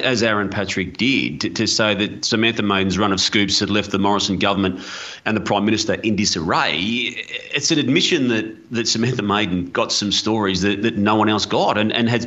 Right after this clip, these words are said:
put that government into a situation it had not been in and exposed to all its many flaws that we, uh, we had known about. So,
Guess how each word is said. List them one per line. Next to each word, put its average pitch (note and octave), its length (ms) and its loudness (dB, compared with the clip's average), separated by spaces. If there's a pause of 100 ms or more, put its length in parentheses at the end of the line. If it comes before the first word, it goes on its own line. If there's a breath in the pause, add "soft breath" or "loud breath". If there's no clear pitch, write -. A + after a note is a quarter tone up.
(100)
put D#3+ 200 0
that - 220 -2
government F2 380 0
into F#2+ 140 2
a F#2 60 0
situation G2 640 0
it - 120 0
had G2+ 220 -2
not G2+ 260 0 (640 loud breath)
been B2 220 4
in C#3 320 2
and A2 140 -2
exposed B2+ 720 0
to A2 120 -2
all F2 220 -2
its - 300 -4
many G2 200 0
flaws F2+ 380 -2
that F#2+ 120 0
we, F2+ 280 0
uh, F#2 120 0
we F2 200 0
had G2 320 -2
known E2 240 0
about. D#2+ 320 -2
So, C3 200 2